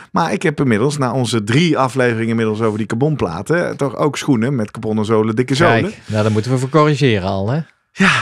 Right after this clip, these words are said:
Speaker 1: dus ik dacht, "Wat ga ik nou doen? Grip of, eh, zolen?" En ik ben uiteindelijk toch voor de dikke zolen
Speaker 2: Ja.
Speaker 1: gegaan.
Speaker 2: Ja.
Speaker 1: Daar heb je niet zo heel veel aan op die zachte ondergrond. Maar er zaten twee keer een stukje verhard in.
Speaker 2: Ja.
Speaker 1: Daar na de aardappelweiland, naar die boerderij.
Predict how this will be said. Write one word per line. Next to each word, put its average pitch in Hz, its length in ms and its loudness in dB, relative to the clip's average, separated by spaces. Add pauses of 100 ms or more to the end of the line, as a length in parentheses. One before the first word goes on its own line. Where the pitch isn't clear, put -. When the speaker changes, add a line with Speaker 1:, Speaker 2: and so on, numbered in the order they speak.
(200)
Speaker 1:
dus 180 400 4
ik 185 220 2
dacht, 110 420 -2
"Wat 135 120 -2
ga 147 100 0
ik 123 80 -2
nou 147 120 4
doen? 156 400 4 (120)
Grip 196 420 2
of, 127 300 0
eh, 127 160 6
zolen?" 123 420 4
En 156 100 -2
ik 160 100 -2
ben 175 140 0
uiteindelijk 170 300 0 (100)
toch - 60 -10
voor 156 120 -4
de 131 60 -2
dikke 127 220 0
zolen 143 220 4
Speaker 2:
Ja. 175 60 0
Speaker 1:
gegaan. 220 460 -2
Speaker 2:
Ja. 131 200 2
Speaker 1:
Daar 113 160 0
heb 147 140 2
je 135 100 0
niet 139 300 2
zo 139 120 4
heel 139 220 4
veel 131 140 -2
aan 117 220 0
op 104 120 -4
die 107 100 -6
zachte 117 280 0
ondergrond. 135 360 -4
Maar 170 220 0
er 143 60 -4
zaten 143 520 -2
twee 220 260 2
keer 156 240 0
een 135 80 0
stukje 113 560 -2 (340)
verhard 131 380 0
in. 220 180 2
Speaker 2:
Ja. 143 160 2
Speaker 1:
Daar 127 400 2
na 156 280 2
de 143 320 -2
aardappelweiland, 123 760 2
naar 123 120 0
die 113 100 -2
boerderij. 113 560 0